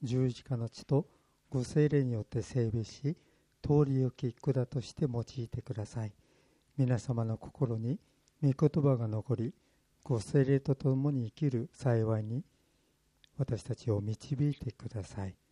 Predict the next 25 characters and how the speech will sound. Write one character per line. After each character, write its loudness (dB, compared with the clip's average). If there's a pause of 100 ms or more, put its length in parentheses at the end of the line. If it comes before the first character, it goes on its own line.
(440)
イ 8
エ 10
ス 0
様 -2
の -2
皆 0
に 0
よ -2
っ -6 (140)
て -4
祈 -2
り -8
ま -10
す。 -20 (580)
ア -2
ー -
メ -6
ン。 -10 (4000)
本 6
日 4
は 4 (160)
心 4
と 4
言 4
葉 4